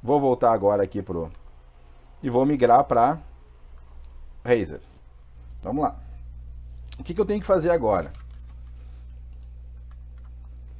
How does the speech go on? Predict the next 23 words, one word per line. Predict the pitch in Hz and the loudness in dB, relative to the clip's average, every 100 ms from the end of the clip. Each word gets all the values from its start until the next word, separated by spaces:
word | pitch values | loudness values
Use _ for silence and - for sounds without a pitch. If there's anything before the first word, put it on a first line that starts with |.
| - | -8
Na | 120 165 | 2 2
configuração | 190 208 175 139 113 117 98 | 4 0 6 6 6 6 4
aqui, | 90 - 80 - - - - - - - - - - - - - - - - - - - - - - - - - - - - - - - - - | 4 0 -6 -8 -16 -16 -16 -16 -16 -16 -16 -16 -16 -16 -16 -16 -16 -16 -16 -16 -16 -16 -16 -16 -16 -16 -16 -16 -16 -16 -16 -16 -16 -16 -16 -6
rede, | 110 190 139 - - - - - - - | 0 2 0 -6 -16 -16 -16 -16 -16 -12
exatamente, | 87 160 156 101 | -4 0 0 0
é | 85 | -2
o | |
nove | 92 95 | -2 -2
dois | 101 120 127 | 2 2 2
um | |
meia | 135 117 | 2 4
oito | 117 143 | 2 0
vinte | 135 143 | -4 -6
e | |
cinco | - 143 | -6 -8
cinquenta. | - 220 175 - - - | -6 0 0 0 -2 0
Esse | 175 214 | 0 2
é | 180 | 0
o | |
meu | 131 123 | 2 0
I | |
P, | - 90 69 - - - - - - - | -2 -6 -8 -12 -14 -14 -14 -14 -16 -10
ok? | - 160 214 139 | -2 2 2 2